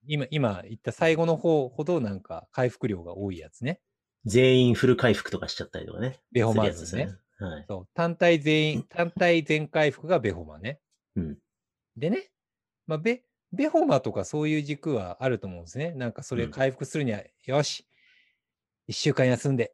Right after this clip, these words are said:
Speaker 1: 海外旅行に行きましょうとか、
Speaker 2: うん。
Speaker 1: なんかそういう選ぶと思うんですよね。
Speaker 2: うん。
Speaker 1: あると思うんだけど、そうじゃなくって、ホイミについて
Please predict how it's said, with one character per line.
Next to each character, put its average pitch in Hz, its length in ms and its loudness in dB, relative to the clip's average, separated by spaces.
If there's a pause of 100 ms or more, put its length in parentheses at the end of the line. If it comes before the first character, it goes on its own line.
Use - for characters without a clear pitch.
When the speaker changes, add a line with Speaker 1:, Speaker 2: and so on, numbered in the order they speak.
Speaker 1:
海 147 180 -4
外 156 140 2
旅 165 100 2
行 151 140 -2
に 123 60 -2
行 110 60 -6
き 165 80 -10
ま 165 60 -6
し - 80 -8
ょ 180 100 -2
う - 180 -10
と - 80 -20
か、 85 180 -16 (400)
Speaker 2:
う 110 60 -2
ん。 78 100 -4
Speaker 1:
な 110 80 -6
ん - 20 -10
か - 60 -20
そ 123 160 -4
う 120 60 2
い 117 220 0
う - 100 -14 (180)
選 120 100 2
ぶ 113 120 4
と 90 120 -18
思 85 100 -16
う - 40 -18
ん - 40 -20
で 76 40 -18
す 90 100 -18
よ 98 60 -10
ね。 196 180 -2 (360)
Speaker 2:
う 95 40 -4
ん。 - 40 0
Speaker 1:
あ - 20 2
る 107 80 -2
と - 80 -12
思 87 120 -12
う - 20 -12
ん 85 80 -12
だ 82 80 -16
け 85 100 -18
ど、 90 220 -12
そ - 160 -6
う 226 60 0
じ 202 80 0
ゃ 190 40 2
な 156 140 0
く 131 80 -6
っ - 20 -2
て、 113 420 -4 (380)
ホ 254 140 4
イ 240 80 6
ミ 180 140 4
に 131 100 0
つ 135 140 -2
い 117 100 0
て 104 400 0